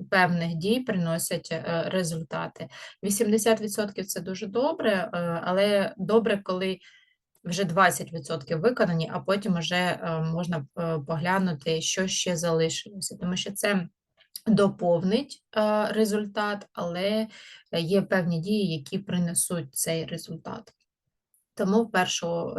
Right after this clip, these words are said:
чергу потрібно концентруватися все ж таки на діях, які будуть мати, е, результат. Тому що, скажімо так, якщо ви сконцентруєтесь на вісімде-, ну,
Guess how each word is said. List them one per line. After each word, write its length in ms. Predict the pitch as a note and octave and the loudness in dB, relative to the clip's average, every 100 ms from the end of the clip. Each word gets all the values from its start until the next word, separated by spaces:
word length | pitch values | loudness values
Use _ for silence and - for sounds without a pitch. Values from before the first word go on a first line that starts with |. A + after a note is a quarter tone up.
| F3 | -4
чергу 360 | - G#3 G3+ | 0 0 0
потрібно 400 | G3 E3 F3 E3+ | -6 -6 -6 -6
концентруватися 720 | - F3+ - - - - - - | -6 -10 -10 -4 -4 -4 -10 -8
все 220 | - G3+ | -4 -4
ж 100 | G3+ | -4
таки 320 | G3 - G3 | -8 -2 0
на 280 | G3 F3 - | 2 0 -2
діях, 460 | E3+ F#3+ G3 G3 | -2 0 0 -2
які 380 | F3+ - F3+ F3+ - - - - | -10 -8 -8 -8 -10 -18 -20 -10
будуть 400 | F3 F#3 F3 F3 | -4 -2 -2 -2
мати, 340 | F3 E3+ D3+ E3+ | -2 -2 0 0
е, 240 | E3 - - D#3+ D#3+ D#3+ | -2 -2 -4 -2 -2 -2
результат. 560 | F3 E3 E3 D3 D#3+ - | -2 -2 -2 -2 -2 -2
Тому 280 | - E3 E3 | -6 -4 -4
що, 480 | - E3+ E3 E3 E3 | -4 -2 0 0 -2
скажімо 340 | - E3+ E3 E3 | -6 -6 -4 -4
так, 160 | E3+ | -4
якщо 240 | E3+ - E3+ | -6 -4 -4
ви 140 | F3 | -4
сконцентруєтесь 840 | - E3+ - E3 F3+ F3 E3+ E3+ F3 | -4 -6 -6 -4 -2 -2 -2 -4 -4
на 80 | |
вісімде-, 520 | E3 E3+ F3+ F3+ E3+ - | -6 -4 -2 -2 -4 -2
ну, 440 | F3+ D#3+ D3+ A3+ | 0 0 -4 -8